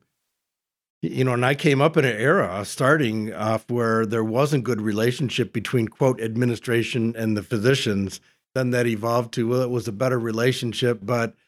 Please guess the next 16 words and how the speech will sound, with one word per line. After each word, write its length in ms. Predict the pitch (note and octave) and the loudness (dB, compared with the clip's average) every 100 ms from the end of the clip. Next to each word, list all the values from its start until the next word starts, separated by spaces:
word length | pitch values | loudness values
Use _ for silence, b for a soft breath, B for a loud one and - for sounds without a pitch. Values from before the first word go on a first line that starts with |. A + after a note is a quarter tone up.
| _ - | _ -6
you 140 | B2 | -2
know, 100 | A2+ | 0
we 140 | A2+ | 0
couldn't 240 | A2+ C3 A2 | 2 0 0
satisfy, 720 | - A#2+ A2+ - A#2 G#2+ G#2+ | 0 2 0 0 0 2 0
you 280 | G#2+ A2+ A2 | -2 -2 -2
know, 80 | |
the 140 | G2+ G2+ | -2 -2
data. 480 | A2 A#2+ A#2 G2+ G#2 | 0 0 0 -2 -2
And 100 | G#2+ | 0
I 120 | A2 | 0
think 360 | A#2+ A2 - b b b _ | 2 0 -2 b b b _
the 80 | C#3 | -4
fact 300 | - C3+ B2+ | 0 -2 0
is, 140 | C3 B2+ | 0 0
if 160 | - | -2